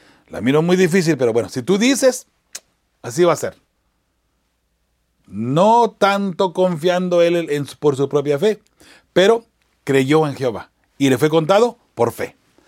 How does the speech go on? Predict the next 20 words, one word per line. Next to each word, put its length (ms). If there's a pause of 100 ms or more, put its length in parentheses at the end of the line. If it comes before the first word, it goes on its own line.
(960)
Romanos 280
cuatro 260
once 300 (720)
dice, 1000
"Y 100
recibió 400
la 60
circuncisión 560
como 260
señal, 580 (180)
como 240
sello 220
de 120
la 80
justicia 420
de 120
la 120
fe, 240 (260)
que 140
tuvo, 460